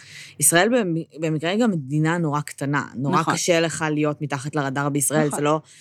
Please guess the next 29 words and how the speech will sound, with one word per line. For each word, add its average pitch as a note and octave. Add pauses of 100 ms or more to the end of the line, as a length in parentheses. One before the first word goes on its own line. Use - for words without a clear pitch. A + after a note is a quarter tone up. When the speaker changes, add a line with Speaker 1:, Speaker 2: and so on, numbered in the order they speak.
(260)
Speaker 1:
רוב E3+
הרוצחים F#3
הסדרתיים, E3 (120)
במרכאות D#3
המוצלחים D3
של F#3
ארצות -
הברית, D#3
זה D3
כל D3+
Speaker 2:
Mhm. D#3+
Speaker 1:
הנהגי D3
משאיות E3+
שנוסעים D#3+
בין E3+
מדינות E3+
כל C#3
הזמן. C#3 (680)
אמ, D3+ (260)
Speaker 2:
או D#3 (120)
טד G3+
בנדי. A#3 (320)
Speaker 1:
או F3+
טד E3
בנדי. C#3
אבל D#3
אני D#3
חושבת G#3+
ש- B3